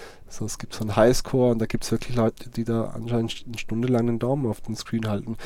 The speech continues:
Und das Interessante finde ich aber, was passiert, wenn die eine Stunde oder fünf Stunden den Daumen auf diesen Screen halten? Dann machen die ja wahrscheinlich nichts anderes in der Zeit.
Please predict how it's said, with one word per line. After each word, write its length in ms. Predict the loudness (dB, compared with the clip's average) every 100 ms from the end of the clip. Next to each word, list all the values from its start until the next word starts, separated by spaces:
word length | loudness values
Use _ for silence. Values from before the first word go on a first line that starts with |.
| -10 -4
Und 140 | 0
das 80 | 0
Interessante 500 | 2 4 4 2 2
finde 220 | 2 4
ich 20 |
aber, 100 | 6
was 120 | 4
passiert, 400 | 4 2 2 2
wenn 100 | 2
die 140 | 2 2
eine 160 | 2
Stunde 380 | 0 2 2 0
oder 180 | 0 -2
fünf 300 | -2 -2 -2
Stunden 300 | 0 -2 -2
den 100 | -2
Daumen 260 | 0 0 -2
auf 80 | -4
diesen 220 | -4 -2
Screen 320 | 0 0 2
halten? 200 | 0 0
Dann 140 | 0
machen 220 | 2 0 0
die 60 |
ja 100 | 0
wahrscheinlich 340 | 2 0 0 -2
nichts 100 | 0
anderes 280 | 2 2
in 80 | 2
der 140 | 0 0
Zeit. 280 | 0 -2